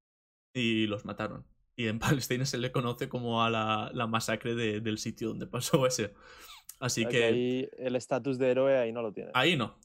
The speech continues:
Speaker 1: esa no. Ahí tiene el estatus de, de persona loca que se va a cara al enemigo sonriendo porque se piensa que es inmortal en este punto, que supongo que ya cuando llevas diez años pegándote,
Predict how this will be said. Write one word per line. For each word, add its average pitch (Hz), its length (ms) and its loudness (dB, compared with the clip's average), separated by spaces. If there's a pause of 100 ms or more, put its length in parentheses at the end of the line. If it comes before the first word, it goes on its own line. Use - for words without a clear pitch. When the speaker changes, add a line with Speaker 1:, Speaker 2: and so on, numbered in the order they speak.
Speaker 1:
esa 143 240 -2
no. 117 120 0
Ahí 135 200 2
tiene 160 160 0
el 160 80 2
estatus 156 380 -2
de, 127 280 0
de 117 100 -2
persona 127 380 -2
loca 135 300 -2
que 113 180 -2
se 117 140 -4
va 117 180 2
a 120 100 -2
cara 120 140 0
al 120 80 0
enemigo 117 380 -2
sonriendo 117 480 -4
porque 117 240 -8
se 120 120 -8
piensa 113 300 -8
que 123 60 -8
es 113 100 -6
inmortal 107 460 -4
en 110 100 -4
este 107 220 -8
punto, 123 420 -6
que 110 140 -8
supongo 110 420 -6
que 117 140 -4
ya 110 100 -2
cuando 107 260 -4
llevas 117 440 -2
diez 127 200 -4
años 117 200 -4
pegándote, 120 680 -4